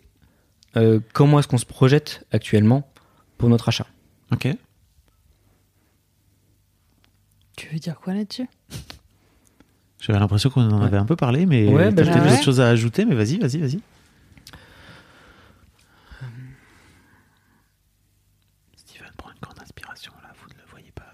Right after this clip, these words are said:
Speaker 2: mais
Speaker 3: <laughs>
Speaker 1: En gros, c'est-à-dire, c'est quelle est, quelle est cette vie qu'on imagine ? Parce que je pense que c'est intéressant de se dire que là, on pense à cette vie riche,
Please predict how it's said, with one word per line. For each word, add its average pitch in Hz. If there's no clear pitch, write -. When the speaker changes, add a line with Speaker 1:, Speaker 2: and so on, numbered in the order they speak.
Speaker 2:
mais 208
Speaker 3:
<laughs> -
Speaker 1:
En 117
gros, 147
c'est-à-dire, 135
c'est -
quelle 127
est, 151
quelle 131
est 147
cette 135
vie 127
qu'on -
imagine ? 104
Parce 127
que 147
je -
pense 165
que 175
c'est 135
intéressant 131
de 151
se -
dire 143
que -
là, 127
on 113
pense 117
à 104
cette 104
vie 110
riche, 139